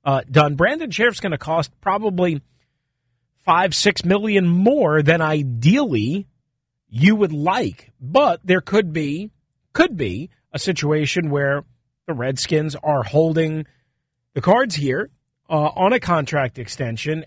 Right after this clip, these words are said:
and don't wanna pay him, uh, as they've seen the market explode.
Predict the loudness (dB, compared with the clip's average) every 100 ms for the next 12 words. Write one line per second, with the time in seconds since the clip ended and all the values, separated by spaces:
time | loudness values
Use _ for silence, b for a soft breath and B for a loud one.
0 | -8 -6 -4 -4 -6 0 2 2 0 0
1 | 2 2 0 -4 -8 -16 _ _ _ -8
2 | -2 2 2 2 -2 -2 0 2 2 2
3 | -2 -6 -6 -2 -2 -2 -6